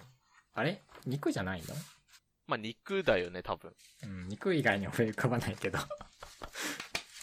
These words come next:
Speaker 2: まあ、あと牛乳？
Speaker 1: あー、牛乳、脂質？
Speaker 2: 牛乳はかなり脂質だね。
Speaker 1: あー、牛乳か。
Speaker 2: 多分、牛-、牛乳飲むだけで解消されるそうな気がする。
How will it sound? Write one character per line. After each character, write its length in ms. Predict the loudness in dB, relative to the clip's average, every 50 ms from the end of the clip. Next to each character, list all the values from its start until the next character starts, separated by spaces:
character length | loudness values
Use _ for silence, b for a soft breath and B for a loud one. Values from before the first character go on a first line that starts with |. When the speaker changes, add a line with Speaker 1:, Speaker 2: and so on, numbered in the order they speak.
| -2 2
Speaker 2:
ま 60 | 2
あ、 40 | 2
あ 20 | 2
と 80 | 0 -4
牛 240 | -2 0 0 0 0
乳？ 200 | -2 -6 -6 -8 -10 _ -20 _ -20 -20 -20 -20 -20 -20 -20 _ _ _
Speaker 1:
あ 440 | 2 4 4 6 6 4 4 2 0
ー、 20 |
牛 240 | 0 0 0 2 4
乳、 240 | 4 4 4 4 2
脂 220 | 2 2 0 0
質？ 460 | -2 -4 -4 -4 -4 -2 -2 -2 -2 -2 -2 -4 -8 _ _ -20 -20 _ _ _ _ -16 -14 -10 0
Speaker 2:
牛 180 | 2 2 2
乳 140 | 4 2 4
は 100 | 4 4
か 140 | 4 4 2
な 80 | 2 2
り 80 | 2
脂 160 | 0 -6 -8
質 220 | -8 -8 -8 -2 0
だ 120 | 0 0
ね。 120 | 0 -2 -10 -14 -12
Speaker 1:
あ 40 | -10 -10 -8 -8 -10 -10 -10 -10 -10 -10 -12 -14 -14 -14 -8 -6
ー、 40 | -6
牛 120 | -6 -4 -4
乳 200 | -2 -2 -2 -2
か。 120 | -4 -8
Speaker 2:
多 20 | -12 -14 -6
分、 20 | -2
牛-、 120 | -2 0
牛 20 |
乳 200 | 0 0 0 0
飲 60 | 0 4
む 80 | 4
だ 100 | 4 4
け 100 | 4 2
で 220 | 2 2 0 0 -4
解 180 | -4 -4 -2 -2
消 160 | -2 -4 -6
さ 140 | -6 -4 -4
れ 100 | -2 -2
る 240 | -2 -4 -8 -8 -14 _ _ _ _ _ _ _ -18
そ 220 | -10 -6 -4 -4
う 40 | -4
な 80 | -4 -6
気 140 | -6 -6
が 60 | -6 -6
す 180 | -6 -8 -10
る。 100 | -12 -12